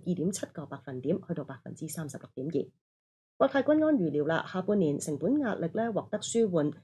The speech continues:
團嘅毛利率會回升。中國食品未來幾年呢個盈利會保持穩定增長。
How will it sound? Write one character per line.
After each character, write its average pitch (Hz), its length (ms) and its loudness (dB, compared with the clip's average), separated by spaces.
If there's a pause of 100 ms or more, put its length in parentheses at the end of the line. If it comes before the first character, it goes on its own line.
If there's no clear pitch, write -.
(120)
團 160 300 -4
嘅 147 80 -4
毛 131 140 -6
利 139 120 -4
率 151 120 -2
會 165 180 2
回 - 160 -4
升。 - 280 0 (300)
中 208 80 0
國 196 140 2
食 - 100 -8
品 - 300 -2
未 190 160 4
來 131 180 -2
幾 131 140 -6
年 156 320 2
呢 214 120 0 (160)
個 226 120 4
盈 165 200 2
利 156 120 -2
會 165 200 0
保 190 220 0
持 135 160 -4
穩 127 160 -6
定 135 140 -4
增 180 200 0
長。 170 240 -2